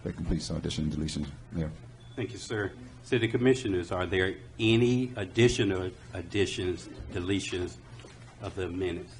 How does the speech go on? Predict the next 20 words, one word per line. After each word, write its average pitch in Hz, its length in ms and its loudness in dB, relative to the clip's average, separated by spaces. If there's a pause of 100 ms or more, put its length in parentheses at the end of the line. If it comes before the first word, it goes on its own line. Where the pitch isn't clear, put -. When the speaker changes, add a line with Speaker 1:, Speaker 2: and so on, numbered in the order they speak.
(160)
Speaker 2:
mini-, 92 380 0 (300)
uh, 90 240 -6 (260)
agenda, 92 520 0
sir? - 140 -16 (2750)
Hearing 101 240 4
none, 98 200 2
I 90 180 0
entertain 95 460 0
a 90 40 -4
motion 101 480 -2
for 90 220 -6
the 90 220 -6
adoption 87 680 -6
of 87 260 -8
the 87 320 -6 (680)
agenda 120 580 4
with 95 420 -2
the 90 320 -2 (280)
add-on 104 720 2
of 90 420 -2